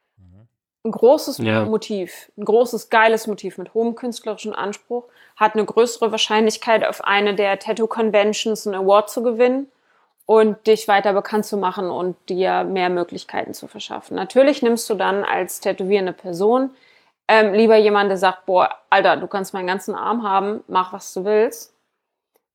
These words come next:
Speaker 2: ähm, als jemand, der sagt, "Ich habe hier meine, ich habe hier ein Foto meiner Oma. Mach das mal."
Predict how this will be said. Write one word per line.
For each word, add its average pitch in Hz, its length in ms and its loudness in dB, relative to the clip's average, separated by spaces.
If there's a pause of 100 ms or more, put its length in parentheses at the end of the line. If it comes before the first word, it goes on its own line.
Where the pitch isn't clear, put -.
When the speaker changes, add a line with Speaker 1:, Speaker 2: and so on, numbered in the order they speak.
Speaker 2:
ähm, 208 380 2 (120)
als 190 320 2
jemand, 202 300 0
der 190 140 4
sagt, 185 240 0
"Ich 196 160 -16
habe 185 600 0
hier 190 340 -2
meine, 180 1000 -4
ich 202 140 -12
habe 214 120 -6
hier 208 400 0 (120)
ein 185 120 -14
Foto 269 420 0
meiner 214 420 4
Oma. 202 480 -4 (420)
Mach 196 160 -8
das 165 160 -20
mal." - 160 -16